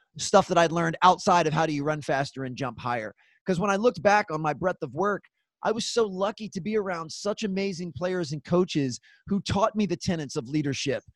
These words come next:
and accountability and cohesion and holding yourself to excellence. I just decided that I wanted to take that stuff and start sharing it with other groups, uh, that I felt would really benefit if they applied it. So, um, that was kind of how I, I steered my ship. And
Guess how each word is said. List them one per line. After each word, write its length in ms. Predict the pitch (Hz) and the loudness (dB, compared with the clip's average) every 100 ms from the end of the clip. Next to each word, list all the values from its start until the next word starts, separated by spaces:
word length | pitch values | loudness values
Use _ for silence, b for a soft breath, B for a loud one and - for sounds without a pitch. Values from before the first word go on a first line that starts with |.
| _ _ | _ _
and 100 | 151 | -8
accountability 800 | 151 196 170 156 160 147 135 120 - | -2 0 2 2 0 0 -2 -6 -8
and 160 | 151 - | -10 -4
cohesion 680 | 175 - 180 165 131 110 92 b - | -4 -4 -4 -4 -4 -6 -8 b -12
and 100 | 143 | -2
holding 300 | 202 196 180 | 2 2 2
yourself 380 | 165 175 151 - | 0 0 0 -2
to 180 | - | -4
excellence. 460 | 156 - 147 139 127 b b b | -4 -4 -6 -8 -10 b b b
I 80 | 190 | 2
just 160 | 208 - | 2 -4
decided 380 | 180 180 170 151 | 0 2 2 4
that 80 | |
I 100 | 156 | 4
wanted 220 | 170 165 135 | 4 2 -2
to 80 | |
take 240 | 117 151 113 | -6 -6 -2
that 220 | 160 175 | -4 -4
stuff 340 | - 143 127 _ | -4 -4 -4 _
and 100 | 139 | -16
start 260 | - 160 - | -8 -8 -6
sharing 340 | 165 160 151 | -8 -8 -8
it 100 | 120 | -10
with 120 | 135 - | -10 -8
other 200 | 160 147 | -8 -8
groups, 380 | 127 139 - - _ _ - | -8 -8 -10 -20 _ _ -10
uh, 100 | 123 131 | -10 -4
that 100 | 156 | -2
I 100 | 147 | -2
felt 280 | - 160 139 | 0 -2 -2
would 100 | 143 | -4
really 340 | 170 180 160 | -2 0 0
benefit 400 | 156 151 135 143 | -2 -6 -4 -6
if 120 | 135 | -4
they 120 | 135 | -6
applied 420 | 120 - 131 131 117 | -6 -2 0 0 -4
it. 140 | - | -6
So, 360 | - 147 139 - b b - | 4 6 6 2 b b -2
um, 540 | 131 143 139 139 139 - _ | 2 2 0 -4 -10 -16 _
that 160 | 175 196 | 0 0
was 120 | - | 0
kind 220 | 202 180 | 2 2
of 60 | 180 | 6
how 180 | 170 | 6
I, 240 | 156 143 135 | 8 8 6
I 100 | 135 | 2
steered 380 | 135 - 185 170 | 0 2 4 4
my 140 | 147 123 | 2 0
ship. 340 | - 180 175 147 | 4 6 6 4
And 180 | 135 | -8